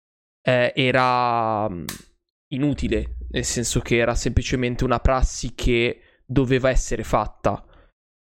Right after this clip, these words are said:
Eh, fatto sta che ovviamente l'ho comunque passata a livello di, ehm, screening e selezione,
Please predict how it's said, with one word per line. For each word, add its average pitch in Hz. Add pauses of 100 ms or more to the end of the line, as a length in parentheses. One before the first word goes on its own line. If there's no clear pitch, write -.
(320)
Eh, 127
fatto 131
sta 135
che 117
ovviamente 123 (440)
l'ho 131
comunque 143
passata 135
a 127
livello 120
di, 120
ehm, 107 (540)
screening 120
e 127
selezione, 120